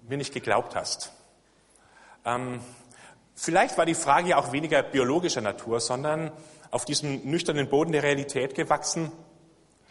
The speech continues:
dass eben in den letzten Jahrhunderten immer wieder Völker über dieses Land hinüber getrampelt sind.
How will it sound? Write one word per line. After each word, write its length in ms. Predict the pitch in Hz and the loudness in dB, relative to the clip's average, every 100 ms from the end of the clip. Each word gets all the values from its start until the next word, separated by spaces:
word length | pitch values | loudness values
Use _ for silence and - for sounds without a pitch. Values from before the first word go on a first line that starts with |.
| - | -6
dass 180 | 135 - | -2 0
eben 300 | 143 113 92 - - | 2 -2 -4 -14 -16
in 80 | 101 | -12
den 100 | 98 | -4
letzten 300 | 117 - 127 | -2 -2 -2
Jahrhunderten 420 | 117 143 135 117 | -2 0 -6 -4
immer 240 | 135 147 | -4 -4
wieder 180 | 123 113 | -2 -4
Völker 440 | - 110 120 139 123 - - - - - | -4 -4 -2 -2 -2 -6 -18 -20 -20 -10
über 100 | 113 | -8
dieses 220 | 110 - | -8 -2
Land 180 | 117 123 | -2 -2
hinüber 220 | 127 127 | -6 -4
getrampelt 500 | 135 - 120 123 135 | -4 -2 -2 -2 -4
sind. 300 | - 139 - | -2 -4 -6